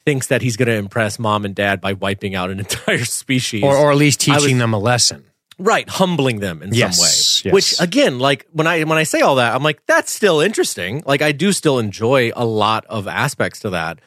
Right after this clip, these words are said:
Speaker 1: But there was a part of me that still wanted it to be bigger than some guy.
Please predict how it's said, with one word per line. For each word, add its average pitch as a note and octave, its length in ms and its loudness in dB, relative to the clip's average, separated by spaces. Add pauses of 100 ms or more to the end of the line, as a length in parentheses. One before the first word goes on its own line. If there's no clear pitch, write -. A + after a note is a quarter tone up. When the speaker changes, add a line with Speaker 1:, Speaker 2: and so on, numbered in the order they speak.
(300)
Speaker 1:
But D3+ 100 -2
there D#3 80 2
was C3+ 80 -2
a C3 60 -2
part A#3 320 0
of G#3 80 0
me D#3+ 100 2
that C3 160 -2
still D#3+ 340 0
wanted C3 320 2
it C3 160 -2
to A2+ 140 -6
be G#2+ 200 -6
bigger A2 580 0
than G#2 240 -2
some G2 420 -4
guy. D#2 460 -12